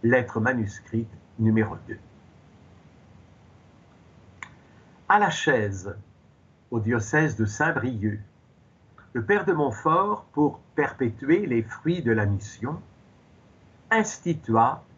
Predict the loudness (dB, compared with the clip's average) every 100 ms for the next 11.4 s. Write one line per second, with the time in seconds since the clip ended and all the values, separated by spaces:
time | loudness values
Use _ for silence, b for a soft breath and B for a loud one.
0 | _ _ _ -8 -4 -2 0 -2 0 0
1 | 2 2 0 0 -2 -2 -6 -12 -14 -16
2 | -20 -20 -20 -20 -20 -20 -20 -20 -20 -18
3 | -2 2 4 4 2 0 0 -2 -2 -2
4 | -4 -8 -4 -4 -4 -10 _ _ _ _
5 | _ _ _ 4 4 2 -2 -2 -2 -2
6 | -4 -2 -2 0 0 -2 -4 -8 -16 -20
7 | -20 -20 -20 -20 -20 -20 b b b b
8 | 2 4 6 4 4 0 -2 0 0 2
9 | 0 0 -6 0 0 0 0 2 0 -2
10 | -4 -4 -2 -2 -2 -2 -6 0 2 2
11 | 4 4 2